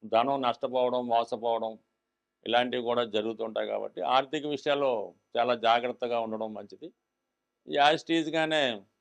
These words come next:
ఈ రెండు వేల ఇరవై ఆరో సంవత్సరం కూడా స్త్రీల యొక్క ఆధిపత్యం ఎక్కువగా ఉంటది. సినిమా రంగం వారికి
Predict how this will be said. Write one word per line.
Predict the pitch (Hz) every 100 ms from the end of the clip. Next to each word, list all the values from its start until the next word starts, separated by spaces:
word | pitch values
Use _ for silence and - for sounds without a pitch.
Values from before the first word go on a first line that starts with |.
| _ _ -
ఈ | 120
రెండు | 123 135
వేల | 143 143
ఇరవై | 131 139 139
ఆరో | 131 131 127
సంవత్సరం | 123 123 123 120
కూడా | 123 117 107 110 _ _ _ _ _ -
స్త్రీల | - 117 139 156
యొక్క | 170 165 - 139 110 92 _ _ -
ఆధిపత్యం | 120 135 131 139 139 139 107 90 _ _
ఎక్కువగా | 107 104 127 127 123
ఉంటది. | 110 110 131 - _ _ _ _ _ _ _ _
సినిమా | - 143 165 170
రంగం | 165 160 160 156
వారికి | 147 143 139 143